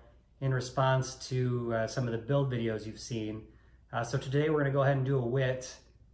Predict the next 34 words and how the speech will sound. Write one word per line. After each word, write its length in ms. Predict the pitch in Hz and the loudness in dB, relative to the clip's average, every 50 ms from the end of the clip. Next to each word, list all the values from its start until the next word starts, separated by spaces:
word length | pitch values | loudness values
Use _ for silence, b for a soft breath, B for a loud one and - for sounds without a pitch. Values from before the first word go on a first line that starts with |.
| - - - | -18 -10 -6
Uh, 120 | 117 120 | -6 -4
we're 60 | 120 123 | -2 0
gonna 100 | 123 123 | -2 0
send 240 | - - 139 127 | 0 0 0 0
ten 220 | - - 147 147 151 | 0 0 -2 0 2
gallons 340 | 143 143 139 139 143 135 - | 2 2 4 2 2 0 -2
to 120 | - 135 | -4 -4
the 60 | 127 | -4
unitank, 680 | 123 127 139 139 139 135 135 - 139 135 131 127 127 - - - - - - | -2 0 0 0 0 -2 0 0 0 0 0 -2 -4 -6 -10 -16 -20 -12 -8
and 140 | 135 123 127 | -4 -2 0
then 100 | 127 123 | 0 0
I 80 | 123 | -2
plan 240 | 123 - - 143 139 | -2 -2 -2 -2 0
on 100 | 131 123 | 0 0
splitting 300 | 123 - - - 147 131 | -2 -4 -4 -4 -4 -2
that 140 | 131 127 127 | 0 2 2
up 180 | 131 123 127 135 | 2 2 2 0
after 260 | 127 123 123 - 123 | 0 0 -2 -4 -6
fermentation. 920 | - - 127 127 123 120 120 117 - 127 123 123 - - 120 117 117 117 117 B B B B B B B B - | -4 -2 -2 0 0 0 -2 -2 -4 -4 -4 -4 -4 -4 -6 -6 -6 -6 -8 B B B B B B B B -2
Uh, 160 | 123 120 117 | -2 -2 0
we'll 80 | 120 120 | -2 -4
do 220 | 117 127 127 123 | -2 -2 -2 -2
five 360 | 123 - - 131 131 131 131 127 | 0 2 4 6 6 6 4 2
straight 260 | - - 139 135 131 | 0 0 2 2 4
away 260 | 127 131 127 127 127 | 2 2 2 2 2
to 100 | 127 123 | 2 0
a 60 | 120 | 0
keg, 560 | 120 - - 123 123 120 120 120 120 117 - b b b b b b b - - | -2 -4 -4 -2 -2 -2 -4 -4 -6 -8 -12 b b b b b b b -10 -8
and 160 | 123 120 120 | -4 -2 -2
then 140 | 120 120 120 | -2 -2 -2
we're 100 | 120 117 | -2 -4
gonna 160 | 120 120 113 | -4 -4 -4
do 240 | 120 117 117 113 113 | -4 -2 -2 -2 -4
five, 640 | - - 131 127 120 120 120 120 117 117 113 - | -2 0 2 2 2 2 0 -2 -2 -4 -6 -6